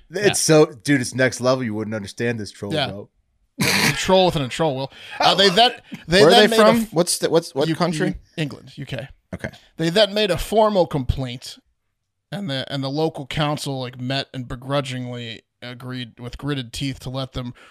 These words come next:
Speaker 2: ruin the kid's life. So they went back to the registrar,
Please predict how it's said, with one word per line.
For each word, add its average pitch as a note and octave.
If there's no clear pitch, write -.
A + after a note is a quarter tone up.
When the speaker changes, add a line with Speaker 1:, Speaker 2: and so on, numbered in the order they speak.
Speaker 2:
ruin E3+
the C#3+
kid's C#3+
life. C#3
So -
they D3+
went D#3
back D#3+
to -
the C#3
registrar, C3+